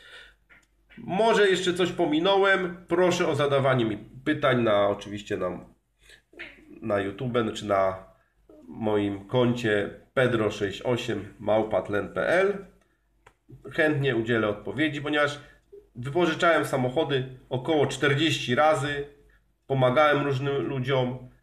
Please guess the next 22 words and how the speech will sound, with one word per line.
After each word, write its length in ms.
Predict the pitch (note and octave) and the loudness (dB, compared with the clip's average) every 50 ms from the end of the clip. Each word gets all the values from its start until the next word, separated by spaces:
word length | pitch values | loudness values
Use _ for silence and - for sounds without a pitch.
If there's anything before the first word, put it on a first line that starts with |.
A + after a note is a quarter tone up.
| _ _ - | _ _ -12
i 120 | D3 C3+ | -8 -2
wiele 300 | C#3+ E3+ E3+ D#3+ D3+ C#3 | 0 2 2 4 4 4
razy 280 | C3+ C#3 C#3 C3 B2+ B2+ | 4 4 2 2 2 0
ludzie 280 | B2+ C3 A#2 B2 B2 | -2 -2 -2 -2 -2
zostali 680 | A2+ A2+ A2 - A#2 A2+ G#2+ A2 A2 G#2+ G#2+ - - - _ _ _ _ _ _ _ _ _ _ _ _ _ - - - - - | -2 -2 -4 -2 0 0 0 -2 -4 -10 -12 -14 -20 -20 _ _ _ _ _ _ _ _ _ _ _ _ _ -18 -18 -16 -14 -14
z 420 | C#2+ - - A#2+ A#2+ - - - | -14 -12 -10 -10 -10 -10 -6 -2
tak 180 | A#2 A2 G#2+ - | -2 -2 -2 0
zwaną 340 | A2+ A2+ A2 G#2+ G2+ G#2 | 0 0 0 2 0 2
ręką 280 | A2+ A#2 G#2+ - A2 G2+ | 2 0 0 0 -2 -4
w 80 | F2+ F2 | -4 -4
nocniku. 500 | G2 F#2 - - - F2 E2+ - - - - - - - | -6 -8 -8 -10 -12 -14 -14 -14 -16 -20 -20 -20 -20 -12
Czyli 420 | - C#3 D3 C#3+ C3 - - - _ - | -8 -6 -6 -6 -6 -8 -14 -20 _ -10
za 160 | A#2 B2+ E3+ | -2 0 0
każdym 500 | - A#3 A#3 A3+ A3+ G#3 F#3 G#3+ G#3 F3+ | 2 4 4 4 4 4 4 2 2 4
razem 320 | E3+ F#3 F3+ E3+ E3+ F3 - | 4 4 4 4 2 0 0
przed 240 | - - D#3 C#3 | -2 -2 -4 -2
wyjazdem 500 | C3+ C#3 C#3+ B2+ A#2 G#2 - F2+ E2+ - | -2 0 2 2 2 2 0 -4 -8 -8
sprawdzamy, 840 | - - - - F3+ F#3 F#3 - D#3+ G3 G3+ G#3 G#3+ G#3 G#3+ G#3+ - - | -10 -8 -2 2 2 2 2 2 2 2 2 4 4 2 2 2 0 0
czy 280 | - F3+ E3+ E3+ E3+ | 0 0 0 0 0
karta 580 | - F3 E3+ F3 F#3 F3+ F3 - - G3 F#3+ F#3 | 0 2 4 4 4 4 2 0 2 2 2 2
jest 360 | D3+ D3 D#3 D3+ C#3 - - | 2 0 0 -2 -4 -2 -2
aktywna. 600 | C#3+ C#3 - - - A2 F#2 F2+ F2+ D#2 - | -2 -2 -2 -2 -4 -4 -4 -2 -4 -6 -6